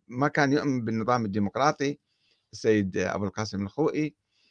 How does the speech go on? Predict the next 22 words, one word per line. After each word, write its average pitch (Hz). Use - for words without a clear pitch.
كان 131
يؤمن 156
بولاية 156
الفقيه، 110
أن 113
هو 143
هذا 127
النظرية، 147
آه، 113
التي 120
حدثت 151
في، 139
آه، 113
القرون 170
الأخيرة 120
فيما 117
يسمى 117
بعصر 107
الغيبة. 101
فصاروا 185
ينظرون 202
منذ 185